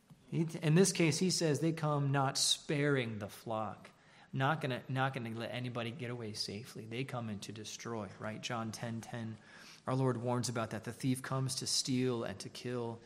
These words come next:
and to destroy." So Paul is telling them, "You need to watch this flock, be careful.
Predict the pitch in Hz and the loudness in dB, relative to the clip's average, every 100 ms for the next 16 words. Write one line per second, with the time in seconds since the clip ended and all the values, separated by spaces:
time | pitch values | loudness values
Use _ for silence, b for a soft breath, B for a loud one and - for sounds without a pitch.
0 | B B B - 120 117 110 - 113 107 | B B B -8 -6 -4 -4 -4 -4 -6
1 | 98 - - - 117 123 120 110 117 - | -6 -6 -6 -6 -4 -4 -4 -6 -10 -18
2 | - b b _ - - 165 175 165 - | -20 b b _ -10 4 8 8 6 6
3 | 175 180 151 135 147 185 170 139 147 156 | 8 8 6 6 6 8 6 8 8 8
4 | 156 - 135 - - 139 135 131 139 131 | 4 -2 -2 -2 0 2 2 0 -2 0
5 | - 147 135 - 131 | 0 0 0 -4 -6